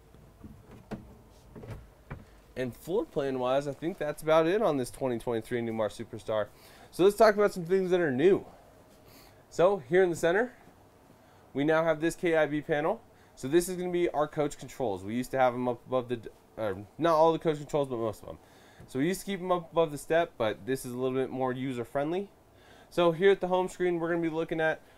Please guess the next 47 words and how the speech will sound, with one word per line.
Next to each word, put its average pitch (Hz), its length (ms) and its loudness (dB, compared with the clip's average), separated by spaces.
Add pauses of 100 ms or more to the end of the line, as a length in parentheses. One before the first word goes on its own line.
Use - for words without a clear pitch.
(140)
our 151 120 2
water 156 320 6
levels, 151 440 -2 (160)
battery 147 300 4
levels, 143 460 0
and 143 160 -2
just 135 160 -8
a 143 40 -8
couple 135 340 -2
options. 92 480 -4 (320)
Now, 135 260 2
each 165 200 -6
of 185 80 -6
these 175 220 -6
things 175 280 0
that 160 100 -2
are 131 100 2
on 143 160 2
here 160 320 -2 (180)
are 123 80 -2
gonna 127 120 0
be 123 80 -2
broken 131 360 -2
down 135 260 2
in 123 140 -2
our 117 100 0
farther 117 300 0
tabs. 95 400 -4
So 110 100 -8
we're 110 100 -2
gonna 113 80 -2
start 131 240 -2
with 117 120 -8
lights. 139 500 -2 (880)
So 196 360 2
in 170 160 0
here, 170 180 2
we 165 120 2
can 147 100 -6
turn 135 200 -4
on 135 260 0
and 147 100 0
off 143 240 2
all 131 180 2
our 139 100 4
lights, 139 360 0 (320)
or 170 380 4